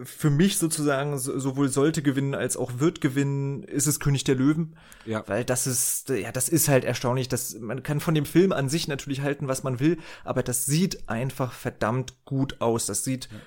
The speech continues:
Speaker 1: fotorealistisch <clears throat> eben alles aus und es ist eben alles animiert. Insofern,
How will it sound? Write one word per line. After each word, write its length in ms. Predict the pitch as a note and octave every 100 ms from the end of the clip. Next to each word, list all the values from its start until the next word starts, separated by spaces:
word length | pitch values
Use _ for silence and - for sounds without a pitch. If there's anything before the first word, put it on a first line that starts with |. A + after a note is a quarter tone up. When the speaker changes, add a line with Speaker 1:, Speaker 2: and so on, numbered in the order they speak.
| -
Speaker 1:
fotorealistisch 920 | - - F#3 E3 D#3 C#3+ D3+ - D3+
<clears throat> 40 | G#3+
eben 200 | C#3 C#3
alles 240 | C3 C3+
aus 220 | B2+ C#3+
und 100 | B2+
es 120 | A#2+ -
ist 220 | D#3+ D#3
eben 220 | C#3+ C#3
alles 480 | - C3 C3 - -
animiert. 480 | C3 C3+ C3 C3 B2
Insofern, 640 | C3+ B2 A#2+ B2 A2+ A2